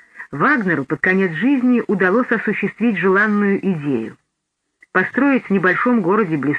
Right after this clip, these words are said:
Мюнхена, Байрейте — театр нового типа, где все от света и помещения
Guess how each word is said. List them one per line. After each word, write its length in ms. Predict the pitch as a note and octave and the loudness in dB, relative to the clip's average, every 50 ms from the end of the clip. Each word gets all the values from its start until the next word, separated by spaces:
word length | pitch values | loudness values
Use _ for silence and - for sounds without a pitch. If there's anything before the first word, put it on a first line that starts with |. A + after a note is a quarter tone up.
| - | -2
Мюнхена, 560 | F3+ F#3+ A#3 B3 A3+ - - A3+ A3 A3 G#3+ - - - - - - | 0 0 0 0 0 0 -2 0 0 0 -2 -4 -10 -18 -20 -16 -10
Байрейте — 840 | - D3 D#3 G3 G#3+ A#3 A#3+ A#3+ A#3+ A#3 A3+ G#3 - - A3+ A3 G3+ _ _ _ - _ _ _ - | -4 -2 0 2 2 2 2 2 0 0 -2 -2 -2 -2 -2 -2 -2 _ _ _ -20 _ _ _ -2
театр 460 | - G#3+ G3+ G#3 A#3 A#3+ - A#3+ A3+ | 0 2 2 4 2 0 0 0 2
нового 420 | G#3+ G3+ G3+ G3+ G#3 G#3 G3+ G3 G3 | 2 2 2 2 0 0 0 -2 -2
типа, 460 | - - - C3 B2+ - - G#2+ A#2 - _ _ _ _ _ _ _ _ _ _ - | -4 -4 -6 -6 -4 -4 -6 -10 -10 -12 _ _ _ _ _ _ _ _ _ _ -4
где 400 | - F#3 F#3 E3 A3 A#3 A#3 - | -2 0 2 2 2 2 2 2
все 520 | - - - - - - B3 A3+ F3 D#3 C#3+ | 0 -4 -10 -10 -4 0 2 2 2 2 2
от 220 | - - F3+ F#3 - - | 0 0 -2 -2 -2 -6
света 400 | - F#3+ G3 A3+ A3 F3+ - E3+ | -4 -2 0 2 2 0 0 -2
и 160 | D#3+ - F#3 | -2 -2 -2
помещения 880 | F#3+ - F#3 F#3 G3 F#3+ - - - B3+ B3+ A#3+ F#3 D3 A#2+ A#2 G#2 - | -2 -2 0 0 0 0 -2 -4 -2 0 0 2 2 0 -2 -4 -6 -8